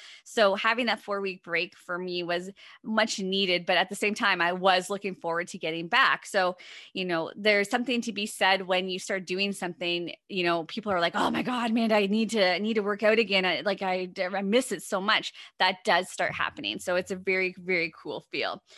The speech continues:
And always, like, again, the timer that I use is tabata timer dot com. Great way to, like, you know, like, basically keep in check of, like,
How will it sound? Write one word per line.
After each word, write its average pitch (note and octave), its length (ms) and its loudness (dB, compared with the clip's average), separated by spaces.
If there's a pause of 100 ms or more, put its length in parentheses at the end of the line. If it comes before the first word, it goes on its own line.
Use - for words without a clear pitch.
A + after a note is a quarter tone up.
(280)
And G#3 260 2
always, C#4+ 380 2
like, G#3+ 180 -2
again, F#3 380 0 (120)
the G3+ 80 -2
timer B3+ 360 0
that A#3 80 2
I - 60 6
use F#3 360 -2
is F#3 300 -6
tabata F3+ 360 0
timer F3+ 300 -4
dot F3 240 -4
com. F#3 360 2 (360)
Great F#3+ 420 0
way G#3 240 4
to, G3+ 160 -6
like, F3+ 300 0
you F#3 80 -6
know, E3 400 0
like, E3+ 280 -2 (640)
basically G3+ 480 -2
keep - 300 -8
in G#3 100 -2
check - 340 0
of, F3+ 140 -8
like, E3+ 200 -2